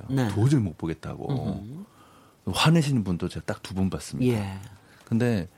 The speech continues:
Speaker 2: 나머지 수백 분들은 끝까지 참고 보시고
Speaker 1: 네.
Speaker 2: 펑펑 우시면서 내가 정말 몰랐다. 이거를
Speaker 1: 음흠.
Speaker 2: 배운 적이 없다, 내가.
Speaker 1: 음흠.
Speaker 2: 그리고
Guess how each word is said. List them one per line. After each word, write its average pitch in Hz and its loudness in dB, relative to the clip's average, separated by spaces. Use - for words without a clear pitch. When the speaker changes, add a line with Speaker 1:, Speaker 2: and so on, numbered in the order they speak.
Speaker 2:
나머지 120 2
수백 - -4
분들은 95 -2
끝까지 180 2
참고 151 0
보시고 104 -2
Speaker 1:
네. 131 -2
Speaker 2:
펑펑 196 4
우시면서 90 0
내가 117 4
정말 147 4
몰랐다. 123 2
이거를 98 2
Speaker 1:
음흠. 104 -2
Speaker 2:
배운 127 4
적이 120 -2
없다, - -10
내가. 73 -6
Speaker 1:
음흠. 127 -4
Speaker 2:
그리고 113 2